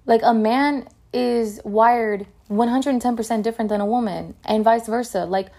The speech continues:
we are here for two completely different things, and we're made with two completely different things,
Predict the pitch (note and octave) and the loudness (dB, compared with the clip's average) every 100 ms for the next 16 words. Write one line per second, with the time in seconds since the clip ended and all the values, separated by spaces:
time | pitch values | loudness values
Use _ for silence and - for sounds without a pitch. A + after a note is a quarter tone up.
0 | - - _ - A3 C4+ C#4 - A#3 A#3 | -20 -20 _ -4 0 2 2 2 2 0
1 | B3+ A3+ - B3+ B3+ A3 A#3 G#3+ G#3+ A3+ | -2 -4 -2 -4 -4 -6 -4 -4 -4 -6
2 | G3+ G3+ A#3 A#3 F#3+ F#3 - - G3+ G#3 | -10 -6 -2 0 0 -6 -10 -8 -2 0
3 | G3+ G#3+ A#3 G#3 F#3 - _ - - G3+ | 2 0 0 -2 -4 -10 _ -20 -12 -2
4 | G3+ - C4 B3 A3+ G#3+ G3+ G3+ F#3+ F#3 | -2 0 -2 -2 -2 -2 -2 -2 -4 -8
5 | F#3 F#3+ F3+ F3+ | -8 -8 -8 -10